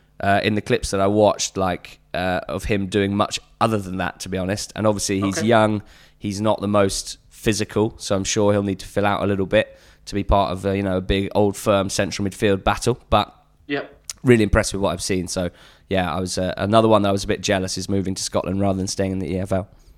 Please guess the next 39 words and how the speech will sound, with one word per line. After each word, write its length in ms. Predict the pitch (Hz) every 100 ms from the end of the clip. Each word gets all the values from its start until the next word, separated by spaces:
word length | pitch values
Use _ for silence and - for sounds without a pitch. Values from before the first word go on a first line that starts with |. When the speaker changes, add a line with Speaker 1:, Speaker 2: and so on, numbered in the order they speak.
| _ _ _
Speaker 2:
Yeah, 340 | 143 151 156 135
I 20 |
think, 300 | - 190 202
um, 180 | 151 127
I've 80 | 131
seen 140 | 185
there 100 | 175
was, 160 | 143 131
uh, 80 | 117 -
you 80 | 131
know, 80 |
quite 180 | 123 143
a 60 | 117
few 180 | 156 151
clubs 300 | 147 123 135
after 280 | 156 -
him. 140 | 147 123
So, 160 | -
uh, 380 | 131 110 117 107
a 80 | 117
lot 140 | 151 143
of 60 |
the 80 | 131
reports 360 | - 147 147 -
were 120 | 120
that, 280 | 120 104 - -
um, 520 | 120 113 113 117 -
really 160 | 143 127
positive 460 | 139 151 151 113
that 100 | 117
Celtic 380 | - 127 123 -
were 80 | 123
able 160 | 117
to, 360 | 120 123 117 -
to 140 | -
bring 220 | - 127 127
him 180 | 120
in. 300 | 139 143 127 -
Um, 600 | 117 117 117 117 120 117